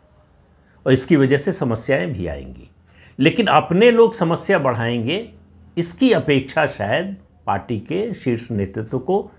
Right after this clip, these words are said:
नहीं रही होगी, या उनको मालूम होगा कि कौन कौन ऐसा कर सकता है।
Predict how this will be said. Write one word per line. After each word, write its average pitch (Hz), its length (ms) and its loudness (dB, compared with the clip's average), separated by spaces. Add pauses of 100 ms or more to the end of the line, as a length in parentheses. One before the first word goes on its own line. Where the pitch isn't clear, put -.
(140)
नहीं 127 260 2
रही 156 220 2
होगी, 196 360 -2
या 220 80 2
उनको 214 260 0
मालूम 156 340 4
होगा 120 280 0 (420)
कि 151 80 -6
कौन 160 300 2
कौन 147 280 -2
ऐसा 143 260 -6
कर 120 200 -6
सकता - 400 -16
है। - 180 -20